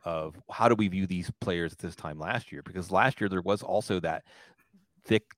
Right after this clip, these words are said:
tier of guys. Dameon Pierce emerged, and you could have identified Dameon Pierce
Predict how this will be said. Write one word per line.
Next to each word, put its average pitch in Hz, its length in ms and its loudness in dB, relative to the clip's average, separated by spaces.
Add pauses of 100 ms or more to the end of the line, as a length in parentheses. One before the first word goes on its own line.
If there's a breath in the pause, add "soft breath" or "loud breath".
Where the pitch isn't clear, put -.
(120)
tier 92 720 2 (180)
of 85 120 -8
guys. 80 500 2
Dameon 110 400 4
Pierce 95 340 -2
emerged, 82 640 -6
and 113 100 -2
you 120 60 -2
could 220 200 2
have - 100 -2
identified 107 520 -2
Dameon 90 400 -4
Pierce 87 280 -10